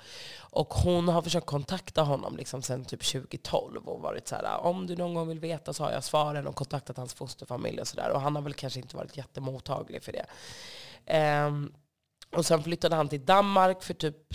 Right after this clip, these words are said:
två, tre år sedan. Och då var han så här, ah, skulle börja söka lägenhet och så. Och,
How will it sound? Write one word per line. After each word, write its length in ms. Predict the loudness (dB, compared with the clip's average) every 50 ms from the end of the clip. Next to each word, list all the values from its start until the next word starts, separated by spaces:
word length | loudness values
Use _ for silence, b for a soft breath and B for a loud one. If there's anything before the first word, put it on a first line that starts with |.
| -14 _ _
två, 240 | -16 -6 -4 -4 -4
tre 180 | -4 -4 -2 0
år 140 | 0 0 2
sedan. 340 | 2 2 2 2 2 -4 -10 b b b b b b b b b _
Och 340 | -4 -4 -4 -4 _ -20 -18 -2
då 240 | 2 4 6 6 6
var 120 | 6 6
han 240 | 4 4 2 0 0
så 100 | -2 -2
här, 120 | 0 0 0
ah, 520 | 0 0 0 0 0 0 0 -2 -4 -6 -10 _ _ _ _ _ _ _
skulle 280 | -10 -6 -4 -4 -2
börja 160 | 0 0 -2
söka 300 | 0 0 0 -2 -2 0
lägenhet 680 | 0 4 4 4 4 2 0 -4 -2 -4 -4 -4 -6 -8
och 80 | -6
så. 220 | -4 -4 -4 -4 -8 B B B B B B B B
Och, 480 | B B -2 -2 -2 -2 -6 _ -12